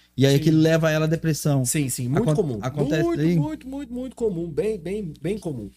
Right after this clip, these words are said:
Speaker 2: né? O, o cuidador do, do paciente com, com Alzheimer, com a demência, né, qualquer,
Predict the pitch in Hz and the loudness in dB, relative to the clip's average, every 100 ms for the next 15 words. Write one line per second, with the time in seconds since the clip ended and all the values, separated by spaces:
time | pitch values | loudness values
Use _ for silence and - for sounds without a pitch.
0 | _ 113 120 - _ _ - 117 113 127 | _ -10 -10 -10 _ _ -8 -8 -6 -8
1 | - 143 151 135 123 135 185 208 139 120 | -4 -2 0 -2 -2 -6 -4 -8 -10 -12
2 | 127 - 131 - 123 - - 120 - 123 | -12 -10 -8 -8 -10 -10 -12 -14 -10 -10
3 | 113 107 123 156 135 120 123 120 117 113 | -8 -8 -8 -8 -10 -10 -10 -10 -10 -10
4 | 113 120 165 156 120 120 175 185 120 117 | -10 -10 -10 -10 -10 -10 -12 -12 -14 -10
5 | 135 | -10